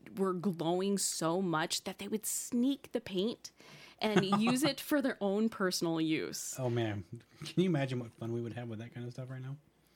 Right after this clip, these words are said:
Speaker 2: I mean, the glow-in-the-dark paint we have now is actually safe. I wouldn't recommend eating it, but I'm sure it's way safer.
Speaker 1: I mean, it is,
Speaker 2: Yeah.
Speaker 1: obviously. But, so the girls, what they would do is they would paint their nails, they would paint their eyelids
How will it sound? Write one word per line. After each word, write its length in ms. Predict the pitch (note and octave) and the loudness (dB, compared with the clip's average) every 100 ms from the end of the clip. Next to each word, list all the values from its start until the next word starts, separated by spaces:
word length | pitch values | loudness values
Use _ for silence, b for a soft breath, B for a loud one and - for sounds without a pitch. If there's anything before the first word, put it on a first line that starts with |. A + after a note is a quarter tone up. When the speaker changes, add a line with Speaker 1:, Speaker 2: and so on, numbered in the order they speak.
| b - | b 4
Speaker 2:
I 40 | |
mean, 80 | F3 | 6
the 60 | E3 | 6
glow-in-the-dark 400 | A#3 F#3+ D3+ - | 6 6 2 4
paint 160 | D#3 | 4
we 60 | C#3+ | 4
have 120 | C#3+ | 2
now 180 | B2+ D#3+ | 2 0
is 80 | C#3+ | 0
actually 440 | C#3 E3+ - D3 A#2+ | 2 2 2 -2 -2
safe. 340 | - B2+ E3+ - B B B | -4 -4 -4 -6 B B B
I 80 | D3 | 2
wouldn't 240 | C#3+ A2 A2 | 2 2 0
recommend 360 | - G2+ F2+ G2 | -2 -6 -8 -4
eating 220 | B2+ G#3 | 0 0
it, 100 | A#3+ - _ _ b b b | -2 -12 _ _ b b b
but 160 | A#2+ A#2+ | -4 -2
I'm 140 | G#2+ | -2
sure 160 | - A2+ | -4 -4
it's 80 | G2+ | -6
way 480 | F2+ G#2 C3 C#3+ C#3+ | -6 -4 -4 -4 -4
safer. 440 | D#3 D3 A#2 A2+ - _ _ _ | -4 -4 -6 -12 -18 _ _ _
Speaker 1:
I 40 | A#3 | 0
mean, 160 | G3 | 0
it 300 | D#3+ F3 - | 0 0 -2
is, 220 | - - - | -8 -6 0
Speaker 2:
Yeah. 80 | - | 0
Speaker 1:
obviously. 680 | - A1 - - B2 - - | 0 -4 -6 -6 -6 -6 -2
But, 360 | F3+ E3 - - B B B | 0 0 -2 -8 B B B
so 200 | - C#4 | 0 2
the 80 | A#3 | 2
girls, 400 | A3+ D#4 G#4+ D#4+ | 0 2 2 0
what 160 | A#3 A#3 | -2 0
they 120 | A#3 | 0
would 140 | G3+ | 0
do 160 | D#3+ E3+ | 2 2
is 100 | F3+ | 2
they 100 | F#3 | 0
would 140 | F#3 | 0
paint 240 | - G#3+ C4 | 0 0 2
their 120 | D4 | 2
nails, 520 | E3+ C3 C#3+ F3+ - - B B B | 2 2 0 0 -4 -14 B B B
they 100 | F#3 | 0
would 160 | G#3 G#3 | 0 -2
paint 320 | - A3 C4+ | -2 0 0
their 140 | F4+ - | -2 0
eyelids 640 | F3 F#3 F3 E3+ F#3+ - | 0 2 2 2 -2 -6